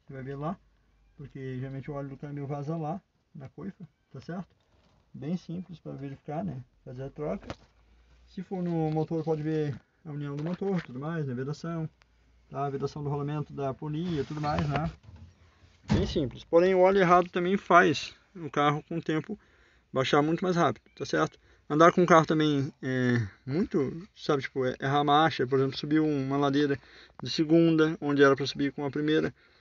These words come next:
vai fazer o óleo também baixar, tá certo? Então verifica aí, vazamento, tá? Ah, e sempre usar a primeira na subida, tá certo? Não, é, fazer o carro trabalhar com o motor um pouco mais quente do que deveria, tá certo?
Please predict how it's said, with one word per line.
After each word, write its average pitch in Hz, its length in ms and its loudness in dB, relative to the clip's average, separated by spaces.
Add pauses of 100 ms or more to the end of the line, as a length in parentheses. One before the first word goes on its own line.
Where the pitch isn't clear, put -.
(180)
vai 135 140 6
fazer 151 220 6
o 156 80 8
óleo 151 420 4
também 139 240 -2
baixar, 156 400 2
tá - 100 -6
certo? 160 320 2 (120)
Então 151 180 -2
verifica 180 400 -2
aí, 151 120 0
vazamento, 160 540 2 (640)
tá? 139 240 4 (440)
Ah, 135 360 4
e 151 640 6
sempre 202 300 4
usar 180 160 6
a 180 40 4
primeira 170 340 2
na 175 120 0
subida, 143 440 -2
tá 127 80 -10
certo? 175 300 -4 (560)
Não, 143 520 -2 (440)
é, 127 500 0
fazer 139 200 2
o 147 60 4
carro 147 220 4
trabalhar 147 460 4 (100)
com - 120 -4
o - 40 4
motor 156 300 -4
um - 600 -20
pouco 143 200 -8
mais 151 200 -2
quente 147 340 -12
do - 160 -18
que 147 360 -8
deveria, 143 400 -6
tá 120 100 -14
certo? 165 320 -8